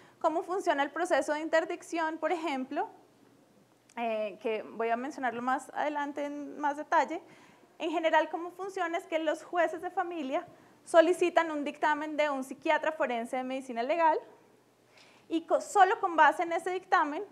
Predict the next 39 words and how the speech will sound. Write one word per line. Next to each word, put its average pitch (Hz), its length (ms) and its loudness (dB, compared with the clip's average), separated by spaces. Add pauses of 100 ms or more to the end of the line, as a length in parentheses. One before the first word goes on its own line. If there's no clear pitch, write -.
(520)
emiten 285 680 -2 (360)
la 285 160 2
sentencia 254 540 -6
de 233 60 -8
interdicción. 262 580 -6 (400)
En 302 160 -4
general, 294 580 6
nunca 359 600 2
hablan 320 420 6
directamente 294 720 0
con 311 120 -6
la 294 100 -4
persona 240 340 -8
que - 100 -4
va 226 80 0
a 208 40 -4
ser 214 160 -8
declarada 220 420 -4
interdicta, 262 540 -12 (680)
¿sí? 240 220 -12 (380)
Entonces, 269 560 0 (580)
eh, 277 200 0
no 311 120 0
es 311 140 4
que 339 80 -4
el 330 60 -4
sistema 339 340 0
de 320 60 4
salud 302 240 -2
no 247 140 -6
sea 285 120 -6
importante, 277 540 -4
médicos 254 420 -4
y 311 60 -10
psiquiatras 240 500 -4
pueden 294 400 -4 (260)
cumplir 247 320 -8
un 247 120 -8
rol 277 280 0